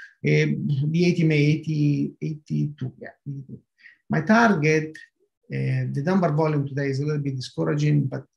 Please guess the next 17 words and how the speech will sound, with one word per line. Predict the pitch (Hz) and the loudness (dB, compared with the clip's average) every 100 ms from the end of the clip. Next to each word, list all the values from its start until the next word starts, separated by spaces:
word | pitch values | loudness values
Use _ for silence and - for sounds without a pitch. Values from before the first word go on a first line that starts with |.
| 139 | -2
I | |
wanna | 151 180 175 | 0 2 0
see | - 156 | -2 -2
it | 131 | 0
back | 135 147 | 0 0
above | 156 147 135 | 0 0 0
the | 135 | 0
A | 127 | 0
T | 131 | 0
M | 147 | 0
A | 156 151 _ _ _ - | 0 -4 _ _ _ -6
and | 143 143 | 0 0
eventually | 139 156 151 143 135 135 - - | 2 2 0 0 -2 -2 -4 -4
a | |
move | 135 143 135 | 0 0 0
above | 135 131 123 143 | 0 -2 -4 -6
eighty-four. | 131 127 - | -6 -8 -10